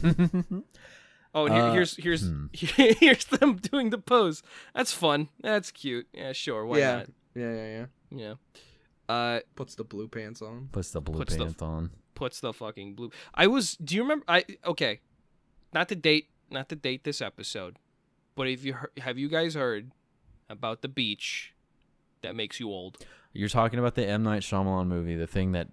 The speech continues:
Speaker 1: Nifty and I had to explain to you last night.
Speaker 2: Have you guys heard of the beach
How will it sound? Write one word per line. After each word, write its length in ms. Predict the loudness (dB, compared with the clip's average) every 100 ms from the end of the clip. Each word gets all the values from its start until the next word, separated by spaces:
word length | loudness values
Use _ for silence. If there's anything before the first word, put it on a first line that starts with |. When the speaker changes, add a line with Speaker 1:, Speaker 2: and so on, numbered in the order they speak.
| -10
Speaker 1:
Nifty 420 | -4 -2 -2 0
and 80 | 0
I 120 | 0
had 180 | -2 -4
to 100 | -4
explain 440 | -6 -6 -4 -2 -2
to 40 |
you 140 | -4
last 280 | -6 -6 -6
night. 260 | -6 -6 -6 _ _ _ -20 _ -6
Speaker 2:
Have 200 | -2 -2
you 80 | -2
guys 380 | 2 2 2 0
heard 240 | 0 0
of 100 | -2
the 80 | -4
beach 220 | -4 -6